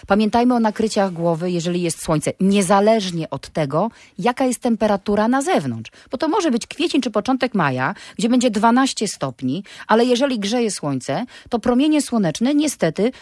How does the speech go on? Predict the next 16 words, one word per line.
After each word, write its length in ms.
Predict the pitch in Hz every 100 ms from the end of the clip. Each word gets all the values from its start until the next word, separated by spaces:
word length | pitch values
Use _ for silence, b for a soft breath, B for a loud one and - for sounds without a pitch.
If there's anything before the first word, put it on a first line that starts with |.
| B
w 140 | - -
pewien, 360 | - 285 269
w 80 | 254
taki 240 | 403 415
sam 200 | 403 370
sposób 360 | 233 - 226 226
jak 140 | 180
latem, 240 | 160 135 233
tylko 180 | 269 262
przy 160 | 277
niższej 300 | 254 262 233
temperaturze 580 | 214 202 180 165 143 180
oddziaływują 500 | 247 285 294 247 262
na 100 | 294
naszą 240 | 285 339
skórę. 420 | 381 - 208 117